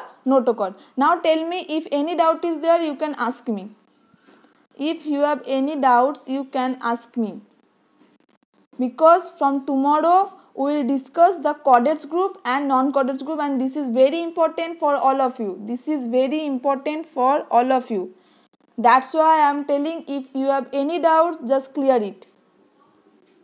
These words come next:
Okay, Gayatri? Okay.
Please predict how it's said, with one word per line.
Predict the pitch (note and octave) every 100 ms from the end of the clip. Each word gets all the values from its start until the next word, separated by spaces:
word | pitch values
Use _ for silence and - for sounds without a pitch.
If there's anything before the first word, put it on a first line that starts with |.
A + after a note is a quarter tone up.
| _ _ _ _ -
Okay, | B3 B3+ D4
Gayatri? | C#4+ C#4 C4+ D#4+ E4+ _ _ _ _ _ -
Okay. | D4 C#4 G#3+